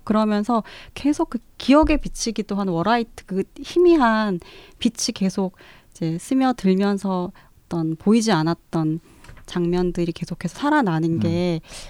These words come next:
Speaker 1: 인간이 자기 삶을 이야기하는 방식이고 또 그렇게 자기 삶을 살 수밖에 없는 것 같아요. 타인의 삶을 그렇게 발견해 가면서. 그렇게 보면은 여기에 나오는 진짜 많은 사람들, 파편적 사람들이 있지만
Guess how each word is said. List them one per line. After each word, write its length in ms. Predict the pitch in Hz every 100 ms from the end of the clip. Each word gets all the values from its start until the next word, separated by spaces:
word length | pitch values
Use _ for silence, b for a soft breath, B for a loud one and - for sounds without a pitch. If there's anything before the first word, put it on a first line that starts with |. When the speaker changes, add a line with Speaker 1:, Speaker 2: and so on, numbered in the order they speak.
| B
Speaker 1:
인간이 460 | 190 185 190 214 214
자기 260 | 180 170 180
삶을 340 | 269 269 247
이야기하는 540 | 165 208 226 226 208
방식이고 880 | 185 165 165 185 - 170 - 180 165 - B B B -
또 60 |
그렇게 500 | - - 277 311 -
자기 260 | 311 190 190
삶을 240 | 254 254
살 160 | 247 302
수밖에 280 | - 294 240
없는 180 | 165 151
것 80 |
같아요. 180 | 160 -
타인의 380 | - 269 269 262
삶을 320 | 233 233 214
그렇게 460 | 175 160 - 165 156
발견해 520 | - 180 170 185 190 208
가면서. 580 | - 156 151 151 165 160 B B
그렇게 340 | - 226 240 247
보면은 460 | 208 196 202 202 196 B B -
여기에 280 | 190 196 208
나오는 320 | 180 185 190
진짜 440 | - 370 - -
많은 420 | 269 180 208 214 190 _ - _
사람들, 440 | - 226 220 202 196
파편적 500 | - - 359 349 294
사람들이 460 | 254 240 226 208
있지만 580 | 175 - - 170 190 175